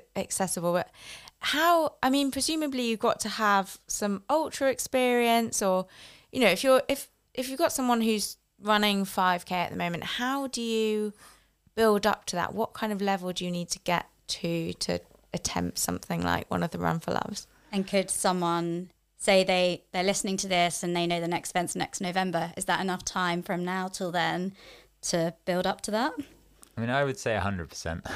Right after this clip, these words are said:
Speaker 3: <laughs> I, I always say, say that. I think often the hardest thing with something like this is signing up <laughs> in, s-, in some ways and making, not s-, signing up, and making the mental commitment to be like, "Yeah, I'm gonna, I'm gonna do this and I'm gonna, um,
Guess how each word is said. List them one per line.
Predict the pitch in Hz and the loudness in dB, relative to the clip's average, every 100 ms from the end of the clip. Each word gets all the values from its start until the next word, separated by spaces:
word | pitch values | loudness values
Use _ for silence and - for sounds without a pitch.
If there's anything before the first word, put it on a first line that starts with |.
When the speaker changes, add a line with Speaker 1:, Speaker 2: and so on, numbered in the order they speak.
| - | -8
Speaker 3:
<laughs> | - - | -8 -4
I, | 113 120 90 | 0 0 -2
I | 107 110 | -2 0
always | 107 104 92 | 0 -2 -4
say, | 101 95 73 - | -2 -2 -2 -8
say | - 98 | -8 -6
that. | 95 - | -4 -6
I | |
think | 180 165 | -4 0
often | 120 - 98 | 0 -2 -6
the | |
hardest | 90 107 107 98 - | -2 0 0 -2 -6
thing | 92 85 | -6 -6
with | 76 | -8
something | - 67 | -8 -8
like | 71 62 | -6 -6
this | 73 76 - | -6 -8 -6
is | 78 71 69 - _ _ _ _ _ | -6 -6 -8 -14 _ _ _ _ _
signing | - - 73 82 76 | -16 -10 -4 -4 -4
up | 110 - 107 | -6 -6 -6
<laughs> | |
in, | 110 | -6
s-, | - - - | -6 -16 -8
in | 82 | -8
some | 82 80 85 | -4 -6 -4
ways | 98 107 | -6 -4
and | 90 | -2
making, | 90 92 87 95 | 2 0 0 -6
not | 165 202 | -2 -2
s-, | 113 - | -2 -8
signing | - 123 104 117 | -6 -4 0 0
up, | 101 | -2
and | 92 | -4
making | 98 92 90 | -4 -4 -6
the | 90 | -6
mental | 92 82 - | -6 -6 -8
commitment | 73 - 73 71 76 - | -14 -10 -8 -8 -10 -12
to | - | -14
be | 87 | -8
like, | 76 - | -8 -6
"Yeah, | 85 80 | -6 -6
I'm | 80 82 | -6 -8
gonna, | 80 76 - - - - - - - | -6 -6 -10 -16 -14 -12 -12 -16 -10
I'm | 110 110 | -6 -4
gonna | 104 98 | -4 -4
do | 110 101 | -2 0
this | 90 82 - | 0 -2 -6
and | 85 | -8
I'm | 82 82 | -6 -6
gonna, | 82 80 80 80 - | -6 -6 -4 -6 -8
um, | 85 82 82 85 85 | -8 -8 -8 -8 -10